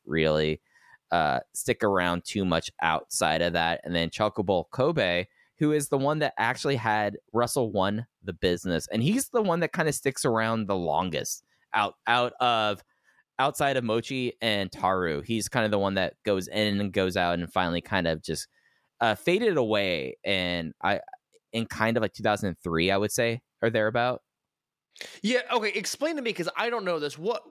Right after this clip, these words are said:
Speaker 2: what are, what are you saying about his tie-in with Wrestle One?
Speaker 1: So there is an actual Wrestle One company, and it was, uh, formed by, uh, Chocoball,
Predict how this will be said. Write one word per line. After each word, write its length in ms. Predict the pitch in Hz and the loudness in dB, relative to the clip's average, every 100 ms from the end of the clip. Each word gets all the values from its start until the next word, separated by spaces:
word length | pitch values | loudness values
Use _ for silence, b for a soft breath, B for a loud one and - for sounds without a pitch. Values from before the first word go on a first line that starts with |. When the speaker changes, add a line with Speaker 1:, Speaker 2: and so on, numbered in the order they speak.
| - | -10
Speaker 2:
what 260 | 180 262 | -2 -2
are, 160 | 339 254 | -2 -4
what 220 | 190 254 | -2 -2
are 40 | |
you 140 | 285 277 | -2 -2
saying 240 | - 254 | -2 -4
about 160 | 240 233 | -4 -4
his 160 | 220 | -6
tie-in 300 | - - 208 | -8 -4 -4
with 160 | 208 202 | -4 -4
Wrestle 300 | 208 202 190 | -4 -4 -4
One? 300 | 190 196 214 _ _ _ | -2 -4 -8 _ _ _
Speaker 1:
So 320 | - - 151 160 | -6 0 2 2
there 120 | 175 | 2
is 100 | 180 | 0
an 120 | 151 | -2
actual 920 | 101 151 190 - 185 156 135 113 95 _ _ | 0 0 0 -2 0 2 2 0 -2 _ _
Wrestle 400 | 123 127 120 120 | 0 0 0 -2
One 220 | 110 98 | 0 -2
company, 560 | 85 87 80 - - - _ _ _ _ _ _ _ _ _ - | -2 -6 -6 -10 -16 -20 _ _ _ _ _ _ _ _ _ -4
and 400 | 107 101 92 90 - | 0 2 2 -2 -2
it 200 | 110 110 | 0 0
was, 520 | 104 113 101 95 92 | 2 2 2 0 -2
uh, 240 | 78 98 92 | 0 2 0
formed 520 | - 127 127 139 127 | -2 0 2 2 0
by, 440 | 120 107 101 95 - | 2 2 2 0 0
uh, 280 | 95 92 85 - | 0 0 -2 -2
Chocoball, 680 | 131 - 113 110 104 95 | -2 0 0 2 2 0